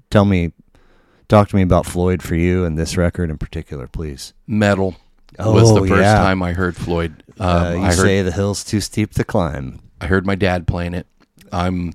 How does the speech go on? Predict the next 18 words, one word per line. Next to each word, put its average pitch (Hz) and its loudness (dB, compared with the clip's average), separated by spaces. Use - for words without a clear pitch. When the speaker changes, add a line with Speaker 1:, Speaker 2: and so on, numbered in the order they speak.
Speaker 2:
three 98 -2
years 95 -2
old. 85 -4
Speaker 1:
Fearless? 120 0
Speaker 2:
Yeah, 87 -4
and 90 -2
I, 90 -2
I 90 -4
knew 98 4
what 95 0
he 92 -6
was 85 -8
playing 80 -6
because 87 -2
I, 87 -2
um, 87 -8
The 113 2
Wall 101 0